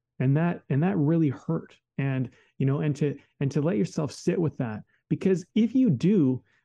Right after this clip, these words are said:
what'll happen is you'll, you'll process that and you can move on. And, and so from what I, from what I understand, like,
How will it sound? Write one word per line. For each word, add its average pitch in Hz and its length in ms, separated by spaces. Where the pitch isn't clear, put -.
what'll 160 200
happen 175 400
is 127 320
you'll, 170 440
you'll 156 480
process 180 720
that 127 320
and 135 100
you 139 100
can 131 200
move 139 240
on. 139 340
And, 147 220
and 135 320
so 143 360
from 147 220
what 175 140
I, 156 240
from 143 180
what 151 100
I 147 40
understand, 156 460
like, 131 200